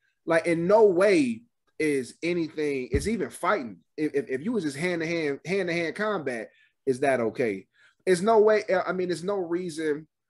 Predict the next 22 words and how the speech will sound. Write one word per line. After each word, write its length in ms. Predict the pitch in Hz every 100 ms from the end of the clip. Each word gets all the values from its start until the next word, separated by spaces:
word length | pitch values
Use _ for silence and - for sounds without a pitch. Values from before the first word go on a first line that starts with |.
| _ -
for 200 | 151 -
anybody, 720 | 202 233 202 151 120 113 107
and, 100 | 151 151
and 160 | 156
I'm, 240 | 147 226 240 -
I'm 120 | 233
talking 300 | - 311 196
to 100 | 185
myself, 380 | 151 127 - 214
'cause 60 | 175
I'm 120 | 156
telling 280 | 226 214 156
you, 220 | 151 131
uh, 60 | 143
like, 200 | 135 135
in 120 | 147 127
full 240 | 190 156
transparency, 880 | - 190 156 147 208 202 180 131 123 _ -
I've 340 | 160 175 127
been 360 | 120 214 180 147
a 120 | 139 135
coach 560 | - 165 147 - -